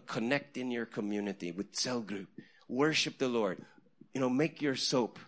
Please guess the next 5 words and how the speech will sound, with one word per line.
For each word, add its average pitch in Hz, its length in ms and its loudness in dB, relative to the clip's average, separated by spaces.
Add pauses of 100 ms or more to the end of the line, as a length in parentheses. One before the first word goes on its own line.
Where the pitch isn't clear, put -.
(220)
devotionals. 104 960 -2 (640)
Commit 170 400 4
to 165 80 0
the 143 160 -2
church. - 480 -4